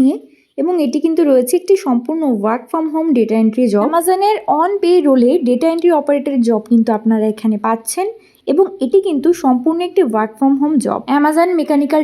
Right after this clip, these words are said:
Turk এই নামের সম্পর্কে আপনারা অনেকেই জানেন, অনেকে হয়তো এই কাজের সম্পর্কেও জানেন। এই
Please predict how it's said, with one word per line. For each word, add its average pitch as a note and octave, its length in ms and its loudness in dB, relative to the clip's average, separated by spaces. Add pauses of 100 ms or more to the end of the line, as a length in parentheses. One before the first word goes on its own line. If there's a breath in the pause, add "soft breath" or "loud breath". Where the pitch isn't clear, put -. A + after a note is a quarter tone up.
Turk C#4+ 180 0 (160)
এই C4 160 4
নামের B3 400 2
সম্পর্কে C#4+ 460 -2
আপনারা C#4 240 -2 (120)
অনেকেই A#3 420 0
জানেন, A#3 260 0 (200)
অনেকে D#4+ 300 -2
হয়তো E4+ 260 0
এই E4+ 120 -2
কাজের D4 300 -2
সম্পর্কেও D4+ 480 -2 (120)
জানেন। A#3 260 2 (680 soft breath)
এই G4 80 6